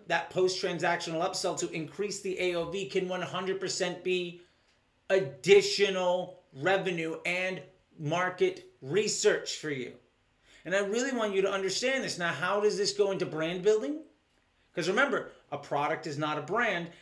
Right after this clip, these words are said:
and we're not here to try to win a thousand times. It's incredibly difficult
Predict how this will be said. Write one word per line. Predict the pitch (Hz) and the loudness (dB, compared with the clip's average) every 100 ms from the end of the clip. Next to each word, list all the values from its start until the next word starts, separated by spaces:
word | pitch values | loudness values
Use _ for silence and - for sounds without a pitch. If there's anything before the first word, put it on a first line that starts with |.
| - | -12
and | 135 | -4
we're | 165 240 | 0 2
not | 220 185 | 4 2
here | 151 156 160 160 - - | 0 0 -2 -4 -16 -16
to | 139 | -4
try | 185 175 | 2 4
to | 165 147 - - _ | 4 0 -2 -10 _
win | - 139 165 233 196 165 | -12 2 4 4 2 -2
a | |
thousand | 156 - 160 160 147 151 | -2 2 4 4 0 -4
times. | 143 190 151 127 - - | -2 -2 -2 -6 -16 -6
It's | 311 302 | -4 -4
incredibly | 214 196 - - - - 196 311 269 214 196 170 170 - _ _ - | -4 -6 -8 -16 -14 -4 0 2 2 8 8 6 -2 -12 _ _ -2
difficult | 135 226 190 160 135 113 - - | 6 6 6 -2 -6 -6 -10 -20